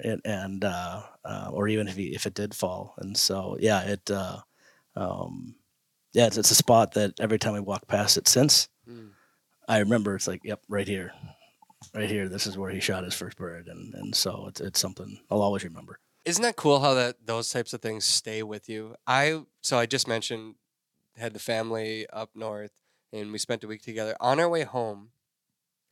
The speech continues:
Speaker 2: took a little detour, and I drove them past where my grandparents had retired on a, a small lake in northern Minnesota, and I spent so much time up there.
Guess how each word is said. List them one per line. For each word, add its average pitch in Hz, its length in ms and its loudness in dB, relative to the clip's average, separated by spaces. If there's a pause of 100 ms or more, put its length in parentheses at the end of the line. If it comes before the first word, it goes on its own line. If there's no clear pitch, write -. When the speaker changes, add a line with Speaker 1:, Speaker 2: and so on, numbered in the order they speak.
Speaker 2:
took - 140 -4
a 135 60 0
little 113 220 -2
detour, 107 440 -10
and 104 100 -10
I 104 80 -8
drove 110 280 -6
them 107 180 -8
past 101 460 -4 (380)
where 107 180 -2
my 107 140 -2
grandparents 104 960 -4
had 110 160 -8
retired 104 560 -8 (320)
on 104 240 -2
a, 101 200 -10 (100)
a 113 60 -6
small 107 360 2
lake 101 260 -6
in 101 100 -10
northern 101 240 -10
Minnesota, 104 680 -4
and 107 180 -6
I 107 140 0
spent 107 360 0
so - 200 0
much 107 220 -8
time 98 260 -12
up 95 140 -18
there. - 240 -20